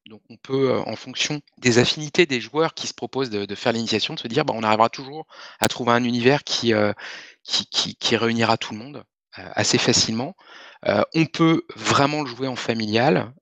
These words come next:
heu, en mode initiation, hein. Mais ce qui est, il y a un avantage supplémentaire, c'est qu'on nous fournit les règles de création aussi. Et donc là, tu vois, la lecture de, de tout ça, ah bah, très rapidement, je me suis dit : « Ah ouais, tiens, moi, je ferais bien un scénario western. »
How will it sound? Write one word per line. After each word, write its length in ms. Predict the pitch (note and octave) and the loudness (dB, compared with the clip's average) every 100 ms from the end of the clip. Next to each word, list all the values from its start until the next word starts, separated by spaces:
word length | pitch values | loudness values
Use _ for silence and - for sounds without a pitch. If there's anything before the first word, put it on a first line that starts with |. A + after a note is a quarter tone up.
| - | -16
heu, 240 | A2 G#2 - | -4 -4 -4
en 260 | F2 E2+ | -8 -12
mode 220 | F#2 F#2+ F#2 | -12 -8 -8
initiation, 680 | F#2+ F#2 - F#2+ - F3+ | -4 -2 -2 -2 -4 -8
hein. 120 | B2+ D#3 - - - - - - | -10 -16 -20 -20 -20 -20 -14 -2
Mais 180 | A#2 | 2
ce 140 | A#2+ - | 4 2
qui 160 | - | 2
est, 60 | D#3+ | 2
il 60 | A#2 | 2
y 120 | B2 | 2
a 60 | |
un 80 | A#2+ | 4
avantage 380 | C3+ C#3 D3 D3+ | 2 0 -2 -2
supplémentaire, 640 | - - C#3 B2 E3 G3+ | -2 -4 -4 -2 2 2
c'est 160 | - C#3 | 2 -2
qu'on 680 | - C3+ B2+ B2 A#2+ - A#2 | -2 -2 0 0 -2 -2 -6
nous 100 | A#2+ | -8
fournit 300 | - C#3+ D#3+ | -10 -2 2
les 80 | |
règles 200 | C#3 D3+ | 4 2
de 60 | B2+ | 0
création 480 | - C#3 C3+ - C#3 | 0 2 2 -2 -8
aussi. 220 | A#2+ - _ _ - - - - | -12 -16 _ _ -20 -20 -12 -4
Et 80 | G#2+ | 0
donc 260 | B2+ - | 0 4
là, 120 | F3 | 4
tu 120 | F#3+ - | 2 -2
vois, 180 | C#3+ | 0
la 120 | C#3+ B2 | 2 4
lecture 500 | A#2 - - D3+ C#3 | 2 0 -2 0 0
de, 300 | A#2 G#2+ G#2+ | 0 -2 -4
de 80 | G#2+ | -12
tout 200 | - - | -14 -4
ça, 360 | - D3 G#3 - - - _ | 0 2 0 -6 -20 -20 _
ah 80 | - | -2
bah, 100 | G#2+ | 2
très 140 | A2+ C3 | 4 4
rapidement, 300 | B2+ - E3+ | 4 0 -12
je 80 | - | -14
me 40 | |
suis 120 | - | -18
dit : « 40 | - | -18
Ah 60 | - | -16
ouais, 160 | F#3+ | -16
tiens, 200 | - E3+ | -10 -8
moi, 100 | E3+ | -4
je 60 | B2+ | -2
ferais 120 | - | -2
bien 160 | A2+ E3 | 0 0
un 40 | |
scénario 360 | D#3+ C3 A#2 A2+ | 0 0 0 0
western. » 520 | B2+ D3+ - C#3 A#2+ | 0 0 2 0 -2